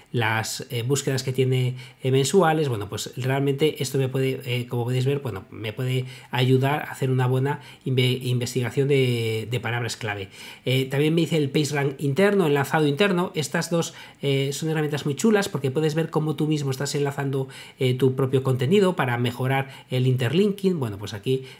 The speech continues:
la verdad que es, es una herramienta muy chula y te pones encima de cada bolita y te dice, eh, cuál, qué contenido es y te, bueno, te va, te hace, te, te muestra cómo lo deberías de hacer.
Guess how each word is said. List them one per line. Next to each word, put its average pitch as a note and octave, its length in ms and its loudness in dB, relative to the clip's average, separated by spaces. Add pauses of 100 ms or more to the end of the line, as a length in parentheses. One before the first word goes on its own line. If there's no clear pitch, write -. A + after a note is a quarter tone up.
la A2 60 -4
verdad A#2 180 -2
que C#3 60 0
es, - 220 -4
es C3+ 120 -4
una C#3 80 0
herramienta B2+ 320 2
muy B2 120 0
chula F#3+ 420 6
y C3 80 -2
te A#2+ 80 -4
pones C#3 160 0
encima C#3 220 0
de C3 60 -2
cada C3+ 140 0
bolita C3 480 0 (240)
y C3+ 80 -2
te B2+ 140 2
dice, B2+ 500 0 (240)
eh, A2+ 480 -2
cuál, A#2+ 540 0
qué C3+ 100 0
contenido B2+ 520 2
es G3+ 360 2
y C3+ 40 -4
te, A#2+ 140 -6
bueno, B2+ 180 0
te B2 100 -4
va, B2 140 -6
te B2+ 280 -2
hace, D3 340 0 (280)
te, C3+ 140 2
te B2+ 160 0
muestra D#3 460 2
cómo D3 180 2
lo C3 100 2
deberías C3 440 2
de C#3 60 -2
hacer. - 280 -6